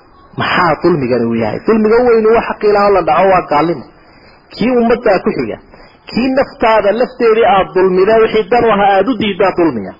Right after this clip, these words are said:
Marka, "الظلم" waa waxa cirbaha gooya ummad iyo sh-, ashkhaasba. "Ilaahayna dibdhig", bay yidhaahdeen, "nujibaanu yeelna dacwataka", yeedhmadaadii rususha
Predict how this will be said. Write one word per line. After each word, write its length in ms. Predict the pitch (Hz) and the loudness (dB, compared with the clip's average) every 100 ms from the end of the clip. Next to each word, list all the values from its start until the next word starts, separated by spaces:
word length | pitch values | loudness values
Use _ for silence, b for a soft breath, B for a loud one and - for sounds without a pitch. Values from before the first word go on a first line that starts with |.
| - | -4
Marka, 280 | 185 185 190 | -2 0 0
"الظلم" 480 | 180 156 190 262 151 95 - B B | 0 0 0 0 -2 -8 -20 B B
waa 140 | - 143 | -2 -2
waxa 200 | 147 135 120 | 0 -2 -2
cirbaha 380 | 143 175 175 147 | -2 0 -2 -2
gooya 340 | 139 147 160 | 0 2 2
ummad 300 | 135 135 139 - - - | 2 0 -4 -6 -20 -6
iyo 160 | 143 160 | 0 0
sh-, 180 | - - | 0 -6
ashkhaasba. 540 | - - 147 - - - - B B B - | -6 -4 -4 -4 -10 -12 -14 B B B -2
"Ilaahayna 480 | 220 240 240 233 208 | 2 4 4 2 0
dibdhig", 380 | 240 214 214 185 | -2 -4 -4 0
bay 120 | 226 | 2
yidhaahdeen, 380 | 208 190 196 196 | 4 2 2 2
"nujibaanu 520 | 202 214 226 208 202 | 0 0 0 2 2
yeelna 360 | 202 220 220 196 | 2 2 2 0
dacwataka", 720 | 240 220 214 202 185 - 220 | 2 2 2 2 -2 0 2
yeedhmadaadii 720 | 208 196 208 220 214 208 208 | 2 2 0 2 2 2 2
rususha 480 | 190 180 220 - | 0 0 -2 0